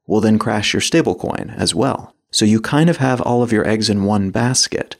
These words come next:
despite working with multiple cryptocurrencies. If you have a crypto coin that is pegged to the dollar, on the other hand, you could see a crash in Bitcoin, but not in the coin that you're holding,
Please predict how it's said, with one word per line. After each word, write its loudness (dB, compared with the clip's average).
despite -2
working -2
with -4
multiple -2
cryptocurrencies. -4
If -6
you 4
have 2
a -2
crypto 0
coin 2
that 0
is -2
pegged -4
to -2
the -4
dollar, -2
on -2
the -2
other -2
hand, -8
you 2
could 2
see 2
a 2
crash -2
in 0
Bitcoin, 0
but -2
not 2
in 0
the 0
coin 0
that -2
you're 0
holding, 0